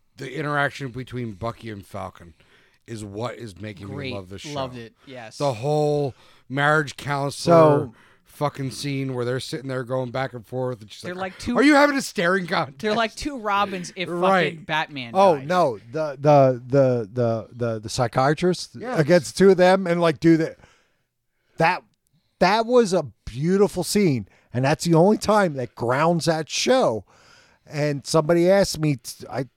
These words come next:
Speaker 3: either today or yesterday, uh, "Oh, have you seen Falcon and Winter Soldier?" "Yes."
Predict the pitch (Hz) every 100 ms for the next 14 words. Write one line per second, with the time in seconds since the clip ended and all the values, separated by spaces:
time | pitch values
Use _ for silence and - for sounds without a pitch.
0 | - 151 151 143 151 147 151 139 135 127
1 | 139 123 123 123 117 120 113 107 _ _
2 | _ _ _ _ _ _ 147 165 113 -
3 | 120 - 120 143 135 135 139 139 107 113
4 | 123 123 139 - 185 143 165 180 -